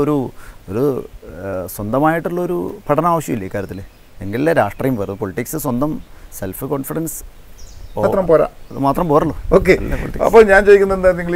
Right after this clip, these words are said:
Speaker 2: ഇപ്പം നമ്മളിപ്പോൾ ബി ജെ പിയിലെ സംഘടനാ പ്രശ്നമുണ്ട്, വലിയ തോതിൽ ഉണ്ടെന്നാണ് പറയുന്നത്. നിങ്ങളുടെ പല നേതാക്കളും പാർട്ടി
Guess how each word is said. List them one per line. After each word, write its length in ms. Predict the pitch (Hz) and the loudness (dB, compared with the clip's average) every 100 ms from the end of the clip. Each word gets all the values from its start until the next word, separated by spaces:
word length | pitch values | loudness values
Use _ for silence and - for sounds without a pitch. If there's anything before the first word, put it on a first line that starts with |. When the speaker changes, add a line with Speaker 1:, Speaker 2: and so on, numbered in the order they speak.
| 170 | 2
Speaker 2:
ഇപ്പം 200 | 185 175 156 | 2 2 -2
നമ്മളിപ്പോൾ 380 | 156 160 151 156 147 | -2 -2 -2 -4 -2
ബി 140 | 156 165 170 | 2 4 8
ജെ 100 | 190 151 | 8 8
പിയിലെ 260 | 175 160 160 | 2 2 4
സംഘടനാ 400 | 151 156 165 170 165 | 2 4 4 4 2
പ്രശ്നമുണ്ട്, 460 | 143 - 110 85 - - - - | 0 -4 -6 -8 -12 -18 -16 -8
വലിയ 180 | 185 220 202 | 0 2 2
തോതിൽ 220 | 185 190 170 | 2 0 0
ഉണ്ടെന്നാണ് 320 | 175 175 175 175 | 2 2 4 4
പറയുന്നത്. 380 | 143 131 113 123 | 4 2 -2 -2
നിങ്ങളുടെ 240 | 131 147 143 143 | -2 -2 0 0
പല 200 | 147 147 143 | 2 0 0
നേതാക്കളും 420 | 139 139 143 135 - - - - - | 0 0 -2 -4 -8 -16 -20 -4 4
പാർട്ടി 260 | 127 147 | 4 4